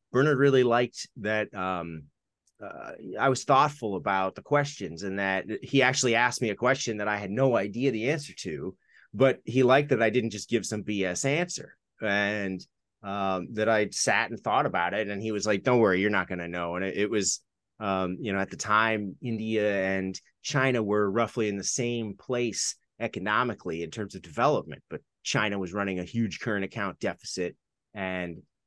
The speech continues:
uh, a current account surplus, and, and Chi-, India was running a, um, a huge current account deficit. Uh, and it was, you know, "Why is that?" Right? They're, they're so similar in terms of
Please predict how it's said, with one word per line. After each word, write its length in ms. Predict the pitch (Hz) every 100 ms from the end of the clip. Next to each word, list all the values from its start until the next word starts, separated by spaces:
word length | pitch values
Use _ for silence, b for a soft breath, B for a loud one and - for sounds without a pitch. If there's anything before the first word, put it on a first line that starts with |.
| _
uh, 220 | 107 92 85 107
a 180 | 98 104
current 260 | - 110 95
account 140 | 90
surplus, 480 | - 110 104 95 -
and, 220 | 95 92
and 220 | 92 90
Chi-, 260 | - - 98 -
India 400 | 104 120 120 98
was 160 | 95
running 260 | 107 101 95
a, 240 | 92 92
um, 320 | 92 87 85 85 _ _ 151
a 40 |
huge 260 | 85 127 -
current 240 | 120 104
account 380 | 90 120 101 80
deficit. 520 | 110 143 139 - 117 _ b b -
Uh, 360 | 107 101 98 92
and 280 | 110 104 104
it 100 | 98
was, 460 | 107 98 87 - - 113 -
you 220 | 117 107
know, 220 | 87 85 120
"Why 300 | 98 107 104
is 240 | 143 143
that?" 260 | - 117 -
Right? 240 | - 85 98
They're, 240 | 90 78
they're 180 | 73 78
so 200 | 78 -
similar 720 | 90 - 110 95 95 95 87 85
in 440 | - 87 92 85
terms 280 | - 107 90
of 140 | 82